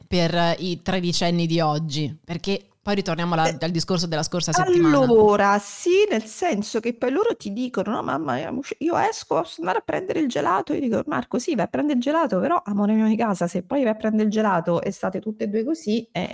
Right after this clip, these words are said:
Speaker 2: eh, a chattare, che prendete il gelato a fare?" Anche quella è una forma di socializzazione, cioè loro si vedono per giocare insieme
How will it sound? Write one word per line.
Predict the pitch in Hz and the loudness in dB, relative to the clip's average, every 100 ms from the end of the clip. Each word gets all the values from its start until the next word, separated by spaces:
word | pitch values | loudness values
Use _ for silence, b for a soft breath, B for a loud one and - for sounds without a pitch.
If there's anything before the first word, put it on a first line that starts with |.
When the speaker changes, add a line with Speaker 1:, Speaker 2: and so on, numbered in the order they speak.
| 175 | -4
Speaker 2:
eh, | |
a | 190 202 190 | -2 -2 -4
chattare, | - 240 - - 220 262 170 B B B _ | -4 -6 -4 0 2 2 0 B B B _
che | 277 | -4
prendete | 269 220 202 | 0 2 2
il | 208 | 2
gelato | 175 170 170 | 2 0 0
a | |
fare?" | 175 220 226 247 - | -2 0 0 0 -4
Anche | 370 381 427 | -4 0 0
quella | 427 415 | 2 2
è | 415 | 0
una | 415 | -2
forma | - 285 339 | -2 -2 -2
di | 330 311 320 | 0 0 -2
socializzazione, | - 349 294 214 165 - - 185 226 | -6 -6 -2 -4 -4 -8 -6 -4 -2
cioè | 214 B B B | -2 B B B
loro | 240 285 | 2 2
si | - 277 | 2 2
vedono | 302 339 440 480 508 508 - _ _ | 4 4 4 6 4 0 -10 _ _
per | 320 330 | 0 2
giocare | 359 415 190 311 508 | 2 2 2 2 0
insieme | - - 185 190 262 302 | -2 2 2 4 2 0